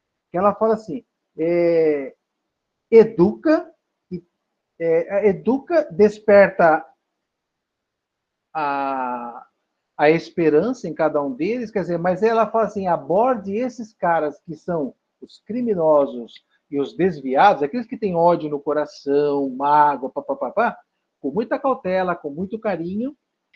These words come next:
é, levando a eles ânimo, é, dando algumas dicas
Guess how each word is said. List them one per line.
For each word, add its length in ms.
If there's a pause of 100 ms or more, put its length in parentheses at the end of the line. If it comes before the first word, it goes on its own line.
(400)
é, 680
levando 600
a 100
eles 680 (160)
ânimo, 720 (680)
é, 1300
dando 420
algumas 600
dicas 760